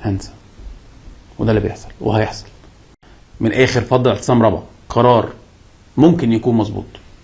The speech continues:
تنفيذ إجرامي هندفع ثمنه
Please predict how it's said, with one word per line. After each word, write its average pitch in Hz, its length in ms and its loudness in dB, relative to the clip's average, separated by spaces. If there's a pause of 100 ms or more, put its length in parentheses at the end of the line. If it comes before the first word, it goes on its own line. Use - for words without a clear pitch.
(380)
تنفيذ 127 400 2
إجرامي 123 460 6 (1200)
هندفع 117 300 2
ثمنه 110 360 2